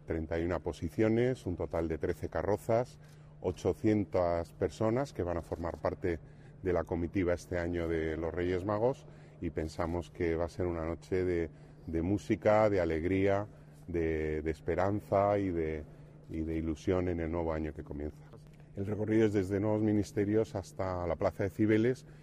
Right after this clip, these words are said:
y en las plazas de Gregorio Marañón, Emilio Castelar y Colón va a haber también grupos de música amenizando el recorrido. Música de todos los tipos, eh, pero sobre todo música navideña dedicada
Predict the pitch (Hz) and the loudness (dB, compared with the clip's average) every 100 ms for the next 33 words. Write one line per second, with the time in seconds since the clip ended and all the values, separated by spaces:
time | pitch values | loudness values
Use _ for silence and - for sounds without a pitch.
0 | - 92 87 87 87 82 - 98 95 - | -10 0 2 2 0 -2 -4 -2 -2 -2
1 | 92 90 87 85 85 87 90 87 85 87 | -2 -2 -2 -2 0 0 0 -2 -2 0
2 | 98 107 107 110 - - - 90 85 90 | 2 2 0 -2 -8 -20 -10 -2 0 4
3 | 92 - 82 92 90 90 82 90 92 92 | 4 2 -2 0 2 2 2 2 2 2
4 | 87 90 87 85 85 85 85 82 87 85 | 0 0 -2 -2 -2 0 -2 0 -2 -2
5 | 85 85 90 - 85 82 78 78 85 85 | -4 -4 -6 -2 0 0 -2 -4 -4 -2
6 | 82 80 - - - - 82 80 76 78 | -2 -4 -8 -20 -20 -6 -4 -4 -2 -2
7 | 78 73 - - - - - 113 110 127 | 0 -2 -6 -20 -20 -18 -6 -2 -2 4
8 | 123 113 123 117 110 104 - 131 - 143 | 4 4 4 4 4 2 0 -2 2 4
9 | 151 143 - 107 101 90 87 98 90 87 | 4 2 -6 -6 -2 0 -2 -2 -4 -2
10 | 101 98 101 104 98 95 - 92 92 90 | 2 4 4 4 2 -2 -4 -4 0 2
11 | 90 92 95 101 101 95 85 - 87 85 | 2 2 2 0 0 2 0 0 0 0
12 | 85 | -2